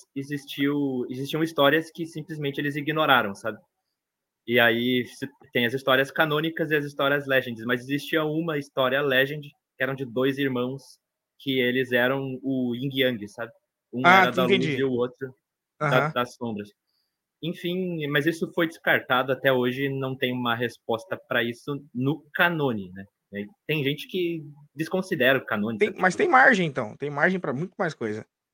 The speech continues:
Speaker 1: Sim. Te-, te-, tem uma personagem nos quadrinhos que é a Doutora Afra. É uma personagem que é só nos quadrinhos. Ela é uma
Speaker 2: Uhum.
Speaker 1: arqueóloga, assim, e tal. E aí ela encontra uns textos que remetem a isso, sabe? Tipo, ao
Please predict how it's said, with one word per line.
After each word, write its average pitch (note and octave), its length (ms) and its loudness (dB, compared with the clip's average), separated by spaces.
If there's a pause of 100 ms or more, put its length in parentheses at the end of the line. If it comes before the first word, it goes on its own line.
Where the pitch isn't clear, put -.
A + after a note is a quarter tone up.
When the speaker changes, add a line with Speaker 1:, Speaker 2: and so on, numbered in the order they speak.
(220)
Speaker 1:
Sim. B2 340 -2 (100)
Te-, D#3 200 6
te-, F3+ 280 4 (100)
tem G#3 120 6
uma G#3 180 4
personagem C#3+ 600 6
nos B2+ 180 -2
quadrinhos B2+ 500 0
que C#3 100 -2
é B2+ 40 6
a A#2 160 6
Doutora A2 680 2
Afra. G2+ 340 -4 (160)
É G2 40 -12
uma G2+ 100 -8
personagem A#2 680 -2
que C3 120 -2
é C3 40 2
só D3 180 -2
nos D#3 120 -4
quadrinhos. C#3 500 -2 (440)
Ela B2 120 4
é - 20 4
uma C#3+ 180 4
Speaker 2:
Uhum. C#3+ 100 8
Speaker 1:
arqueóloga, B2 560 4
assim, G2+ 200 -8
e G2+ 60 -10
tal. G2 140 -10 (600)
E B2 120 2
aí C3 220 6
ela D#3 140 6
encontra E3 440 -2
uns D#3+ 160 -6
textos D#3+ 640 -2
que D#3+ 140 -2
remetem D3 640 0
a D#3 80 2
isso, C#3 220 -2
sabe? A2+ 220 -2
Tipo, A#2+ 240 -10
ao G#2 160 -4